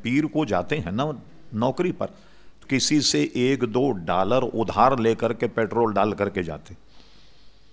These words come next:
یعنی جمعے کی شب، ہفتہ، اتوار سب خرچ کر دیتے ہیں۔ ان کے یہاں پیسے رکھنے کا تو کوئی تصور ہی موجود نہیں۔ اور ان کے یہاں یہ بھی نہیں کہ بھئی بیوی خرچہ مانگے گی، بھئی بیوی جانے، اس کا کام جانا، بھئی تو الگ کما،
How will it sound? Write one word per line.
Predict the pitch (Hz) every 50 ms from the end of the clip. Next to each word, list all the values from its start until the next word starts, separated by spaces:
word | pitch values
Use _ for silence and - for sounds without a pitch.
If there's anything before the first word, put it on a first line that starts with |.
| - - -
یعنی | 107 98 110 107
جمعے | 92 90 101 104 107 113 113
کی | 107 - 104 98
شب، | - - 117 123 123 110
ہفتہ، | - - 98 - - - - 110
اتوار | - - 107 - - 92 95 113 123 120
سب | 107 - - 196 - -
خرچ | 123 120 - -
کر | - 95 85
دیتے | 73 80 80 - - 90
ہیں۔ | - - - - - - - - -
ان | 131 139
کے | 127 147
یہاں | 147 147
پیسے | - - 127 131 120 139 139
رکھنے | 120 98 - - 139 139 139
کا | - 107
تو | 101 - 110
کوئی | 104 - 135 147 147
تصور | - 120 - - 135 131 135 139
ہی | 135 131
موجود | 117 113 113 92 107 113 87
نہیں۔ | 92 104 90 - - - - - - - - - - - - - -
اور | 107 120 120
ان | 139 143 131
کے | 107 127
یہاں | 120 110
یہ | 107 120 123
بھی | 131 139 127
نہیں | 117 117 123 120 104 - - - - - - - -
کہ | 104
بھئی | 92 107 107
بیوی | 92 82 101 107 104 117 120
خرچہ | - - 107 107 - 123
مانگے | 113 107 104 107 110 107 107
گی، | 110 104 101
بھئی | 98 104 104
بیوی | 90 87 104 110 107 110 113 101
جانے، | 95 98 110 107 98
اس | 90 -
کا | 104 104
کام | - - 104 110 98 95
جانا، | 95 98 101 104 98
بھئی | 92 92 90 -
تو | 104 92 92
الگ | 107 120 - - -
کما، | 98 92 90 82